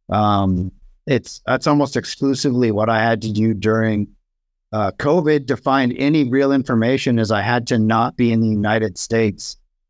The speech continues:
Uh, and, uh, Rumble is another great source. One thing I really like about Rumble is if you get on a good,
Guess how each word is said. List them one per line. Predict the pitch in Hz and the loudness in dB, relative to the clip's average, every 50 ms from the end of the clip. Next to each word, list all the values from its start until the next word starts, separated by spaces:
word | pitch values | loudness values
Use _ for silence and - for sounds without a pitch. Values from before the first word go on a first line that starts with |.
| - - _ _ _ _ - | -20 -20 _ _ _ _ -4
Uh, | 107 104 101 98 95 92 90 85 78 73 - _ _ _ _ _ _ | -2 0 0 2 2 0 0 -2 -2 -4 -8 _ _ _ _ _ _
and, | 117 117 110 107 104 98 98 95 95 | -2 0 2 2 2 2 0 0 0
uh, | 107 101 98 95 98 101 - 117 98 | 0 2 2 0 0 -2 -4 -4 -2
Rumble | 113 123 135 147 147 160 160 156 151 127 | 0 0 0 2 2 2 2 2 0 -2
is | 123 110 | -2 0
another | 131 123 131 135 127 135 120 | 2 2 2 2 2 0 -4
great | 104 92 - 117 123 127 123 123 | -4 -4 -2 0 0 0 0 -2
source. | - - - 113 120 131 135 - - - | -6 -6 -2 -2 -2 -2 -2 -4 -6 -10
One | 107 98 117 135 135 | -6 -2 -2 -2 -2
thing | 139 156 135 131 | -2 -2 0 0
I | 120 | 0
really | 113 104 123 123 123 117 | 0 0 0 0 2 2
like | 113 113 120 - | 2 0 0 -2
about | 117 113 120 117 107 - | -2 0 0 0 0 -2
Rumble | 113 113 120 123 123 127 127 127 127 117 | -4 -2 -2 0 0 0 -2 -2 -2 -2
is | 113 110 101 98 - - _ _ _ _ _ _ _ _ | -2 -2 -4 -6 -10 -16 _ _ _ _ _ _ _ _
if | 120 117 - - | -6 -6 -2 -2
you | 147 135 | -2 -2
get | - 117 147 151 160 | 0 0 0 2 4
on | 160 160 156 | 2 2 2
a | 139 127 | 2 0
good, | 117 104 123 131 135 143 151 151 147 139 143 | -2 -2 0 0 2 2 2 0 0 -2 -8